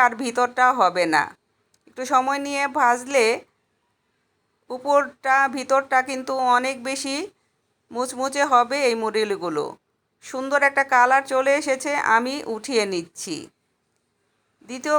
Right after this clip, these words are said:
বেচটাও আমি একইভাবে ভেজে নেব। এই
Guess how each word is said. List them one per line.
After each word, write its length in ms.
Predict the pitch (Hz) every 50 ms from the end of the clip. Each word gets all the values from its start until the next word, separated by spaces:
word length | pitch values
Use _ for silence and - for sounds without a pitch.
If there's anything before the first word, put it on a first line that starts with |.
| 247
বেচটাও 420 | 233 254 277 269 - - 277 277 277 277
আমি 160 | 277 269 269 294 294 - 233 233
একইভাবে 580 | 247 240 269 269 262 302 294 254 247 233 262 277 320 - - 226
ভেজে 300 | 247 226 202 185 220 214 202 190
নেব। 180 | 170 160 - 143 117 76 - _ _ _ _ _ _ _ _ _ _ _ _ _ _ _ _ _ _ _ _ _ _ _ _ _ _ _ _ -
এই 140 | - 240 262